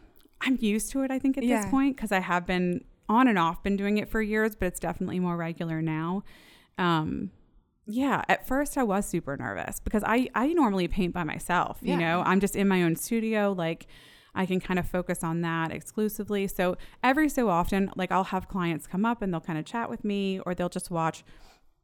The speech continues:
Speaker 1: And I've gotten a little more used to it now. Um, it's less stressful, but I, yeah, I kinda still zone out. And so if
Speaker 2: Mm-hmm.
Speaker 1: somebody talks to me, I'll, like, kinda perk up, but
Speaker 2: Yeah.
Speaker 1: otherwise I'm in my own,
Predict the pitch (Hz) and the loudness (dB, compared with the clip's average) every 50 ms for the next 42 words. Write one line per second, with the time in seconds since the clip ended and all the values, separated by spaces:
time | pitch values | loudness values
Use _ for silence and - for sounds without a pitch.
0 | _ _ _ _ - - - 277 277 277 - 339 330 - 190 190 175 175 170 165 | _ _ _ _ -20 -4 0 2 2 2 2 2 0 0 0 0 0 2 2 2
1 | 160 160 160 147 147 156 156 - - 180 170 - - 160 160 165 165 170 180 - | 0 0 -2 -4 -6 -8 -10 -10 -8 -8 -6 -4 -2 -2 -2 -2 -2 -2 -4 -6
2 | - - - - _ _ _ - 190 175 165 160 180 202 208 202 175 - _ _ | -8 -14 -20 -20 _ _ _ -4 -2 0 0 0 -2 -2 -4 -6 -6 -8 _ _
3 | _ _ _ - - 202 190 - 185 175 165 160 - - - - - - - - | _ _ _ -8 -6 -6 -4 -4 -4 -6 -6 -6 -8 -12 -14 -12 -12 -12 -14 -14
4 | - - - - - 180 - - _ _ - - 175 165 160 160 - - - - | -14 -12 -12 -10 -12 -14 -14 -18 _ _ -4 -2 0 0 0 -2 -4 -6 -6 -4
5 | 170 165 165 165 165 165 170 - _ _ - - - 185 180 156 - - - 185 | -2 -2 0 -2 -2 -4 -6 -10 _ _ -18 -12 -6 -2 -2 -2 0 0 0 -2
6 | 226 - - 247 269 294 247 190 - - - 196 180 170 175 160 160 160 156 151 | 0 0 2 4 4 4 2 0 -2 -4 -2 -2 -2 0 -2 -2 -2 -2 -2 -2
7 | 147 156 - - - - - - - 185 196 254 226 208 208 214 294 277 277 262 | -2 -4 -4 -4 -4 -6 -6 -4 0 2 4 6 6 6 8 8 6 6 6 4
8 | 226 - - 147 - - - - 170 156 90 - - - - - - - - - | 2 2 0 -2 -2 -4 -6 -6 -4 -2 -2 -2 -2 -4 -6 -6 -6 -6 -6 -4
9 | - - - - - - - - - - - - - 165 151 - - 180 160 175 | -2 -2 -2 -4 -4 -4 -4 -4 -4 -4 -6 -6 -6 -6 -6 -6 -8 -10 -12 -12
10 | 190 - - - 190 180 185 170 165 165 160 175 170 165 170 165 160 165 160 175 | -14 -12 -6 -4 -2 0 0 0 0 0 -2 -2 -2 -2 -2 -2 -2 -2 0 2
11 | - 254 226 | 4 4 2